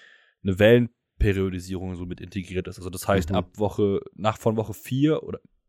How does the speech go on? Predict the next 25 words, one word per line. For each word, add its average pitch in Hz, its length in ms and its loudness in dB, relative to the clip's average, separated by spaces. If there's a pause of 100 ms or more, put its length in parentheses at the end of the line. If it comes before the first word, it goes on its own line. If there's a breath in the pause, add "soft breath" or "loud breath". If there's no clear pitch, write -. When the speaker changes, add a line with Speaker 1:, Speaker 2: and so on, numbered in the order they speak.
(360)
Speaker 1:
auf - 200 -2
Woche 107 200 -4
fünf 139 500 -2 (380 soft breath)
habe 110 220 4
ich - 100 -4
halt 104 340 4 (260)
einen 104 120 -8
kleinen, 107 480 2
ähm, 92 480 -4 (280)
Se-, - 280 -6
also 101 180 -4
nicht 104 200 -8
ein 110 60 -10
Setback 135 560 0
gehabt, 127 340 0
aber 101 220 2
die, 98 360 -4 (200)
ähm, 95 420 0
Reps 110 320 2
sind 90 180 -8
gefallen 87 460 -6 (400)
in 98 140 0
meinem 92 160 2
Speaker 2:
Mhm. 87 40 -10
Speaker 1:
Backoff. 90 460 0